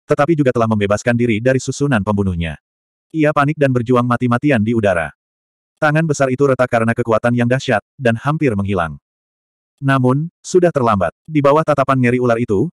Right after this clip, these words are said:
anak panah hitam itu perlahan-lahan dipasang ke busur matahari terbenam. Adegan sebelumnya terulang kembali. Bekas luka hangus baru muncul di tanah. Bila angin dan bulu api menyerbu luka yang dibuat oleh senior dan meledak. Pada jarak sedekat itu,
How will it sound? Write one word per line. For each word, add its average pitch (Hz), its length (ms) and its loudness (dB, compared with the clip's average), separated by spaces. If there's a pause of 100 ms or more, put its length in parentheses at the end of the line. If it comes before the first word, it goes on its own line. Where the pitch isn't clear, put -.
(140)
anak 135 240 0
panah 139 160 2
hitam 127 240 -2
itu 123 160 -2
perlahan-lahan 113 480 0
dipasang 120 400 -2
ke 95 80 -6
busur 120 320 -2
matahari 120 480 -2
terbenam. 90 400 -4 (480)
Adegan 151 400 0
sebelumnya 131 400 0
terulang 131 320 0
kembali. 98 480 -2 (400)
Bekas 151 320 0
luka 151 240 2
hangus 135 320 0
baru 123 160 2
muncul 139 400 2
di 120 160 -2
tanah. 95 240 -2 (400)
Bila 151 240 2
angin 156 240 0
dan 139 80 2
bulu 127 240 2
api 127 160 0
menyerbu 117 320 2
luka 127 240 2
yang 123 160 0
dibuat 113 240 2
oleh 117 160 -2
senior 139 480 0
dan 101 160 0
meledak. 95 320 -2 (480)
Pada 151 240 2
jarak 135 240 0
sedekat 127 320 0
itu, 123 320 0